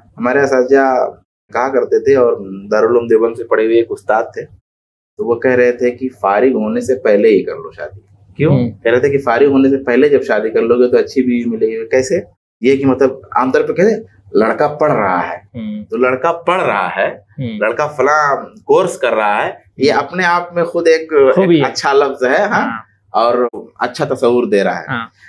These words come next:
Speaker 1: लेकिन कह रहे थे जब फारिग हो जाओगे,
Speaker 2: हम्म।
Speaker 1: जब कहीं लग जाओगे, तो लड़का क्या कमा रहा है,
Speaker 2: ये
Speaker 1: तो वो
Speaker 2: पूछेंगे।
Speaker 1: खुल जाएगा।
Speaker 2: खुल जाएगा।
Speaker 1: तो पूरी सलाहियत खुल जाएगी। जब तो भी अच्छी बीवी नहीं मिलेगी।
Speaker 2: हम्म।
Speaker 1: इसका मतलब ये है कि अगर कोई शादीशुदा है
Speaker 2: हम्म।
Speaker 1: और उसके पास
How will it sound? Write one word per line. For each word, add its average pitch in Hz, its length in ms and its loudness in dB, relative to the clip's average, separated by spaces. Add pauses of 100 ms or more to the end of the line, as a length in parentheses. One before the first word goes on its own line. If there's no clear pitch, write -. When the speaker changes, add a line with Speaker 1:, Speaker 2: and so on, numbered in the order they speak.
(140)
Speaker 1:
लेकिन 156 140 -8
कह 175 160 0
रहे 180 80 2
थे 185 160 -4
जब 175 80 -6
फारिग 151 500 -2
हो 139 120 2
जाओगे, 90 400 -4
Speaker 2:
हम्म। 139 220 -8
Speaker 1:
जब 113 60 -6
कहीं 123 360 -4
लग 143 220 0
जाओगे, 104 400 0
तो 123 360 -6
लड़का 113 200 -6
क्या 147 300 -2
कमा 117 360 -2
रहा 98 220 -2
है, 104 300 -4 (160)
Speaker 2:
ये 165 100 6
Speaker 1:
तो 151 140 2
वो - 20 4
Speaker 2:
पूछेंगे। 131 360 0
Speaker 1:
खुल 269 240 0
जाएगा। 247 420 0
Speaker 2:
खुल 131 200 0
जाएगा। 117 220 -12
Speaker 1:
तो 156 100 -4
पूरी 185 240 0
सलाहियत 175 560 0
खुल 220 220 2
जाएगी। 135 360 2
जब 180 140 0
तो 240 180 0
भी 233 120 -2
अच्छी 226 260 0
बीवी 214 200 -2
नहीं 285 140 0
मिलेगी। 120 580 -2
Speaker 2:
हम्म। - 160 -18 (140)
Speaker 1:
इसका - 240 0
मतलब 240 360 2
ये 214 160 2
है 190 540 -2 (460)
कि 165 100 4
अगर 180 440 0
कोई 196 260 2
शादीशुदा 131 720 -2 (100)
है - 340 0 (260)
Speaker 2:
हम्म। 123 160 -12
Speaker 1:
और 117 180 2
उसके - 180 -6
पास 143 200 -6